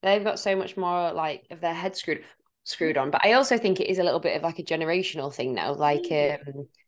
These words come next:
Speaker 1: I had this conversation with, I can't remember who I had it with the other day, talking about,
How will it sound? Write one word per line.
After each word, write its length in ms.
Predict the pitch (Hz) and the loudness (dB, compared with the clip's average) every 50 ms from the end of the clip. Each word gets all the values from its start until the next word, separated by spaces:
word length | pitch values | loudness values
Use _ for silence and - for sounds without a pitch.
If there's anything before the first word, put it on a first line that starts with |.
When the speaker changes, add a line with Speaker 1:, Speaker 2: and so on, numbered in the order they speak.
| _ _ - | _ _ 0
Speaker 1:
I 60 | 185 | 2
had 100 | 196 175 | 2 2
this 100 | 185 180 | 2 0
conversation 640 | - 180 170 156 151 151 147 151 147 - 147 147 139 | 0 0 0 0 0 0 -2 -2 -2 -4 -4 -2 -2
with, 480 | 139 139 135 135 135 135 135 131 - _ _ _ _ _ _ _ - | 0 0 0 -2 -4 -4 -6 -8 -10 _ _ _ _ _ _ _ -14
I 80 | - - - - - | -14 -14 -14 -16 -16
can't 100 | - - | -14 -12
remember 200 | 165 151 - - | -12 -12 -12 -14
who 120 | - - | -14 -14
I 60 | - | -14
had 240 | 139 127 175 220 - | -10 -6 -6 -6 -4
it 80 | - - | -4 -4
with 140 | 85 - - | -6 -6 -6
the 100 | - - | -10 -12
other 100 | - - | -10 -6
day, 320 | - - - - - - _ - - - - - _ _ | -4 -2 -2 -2 -4 -8 _ -20 -20 -20 -20 -20 _ _
talking 380 | - 202 185 185 185 - 175 165 | 4 6 6 6 6 4 0 2
about, 500 | - 156 156 147 147 147 139 - - | 4 4 6 6 6 4 4 2 -2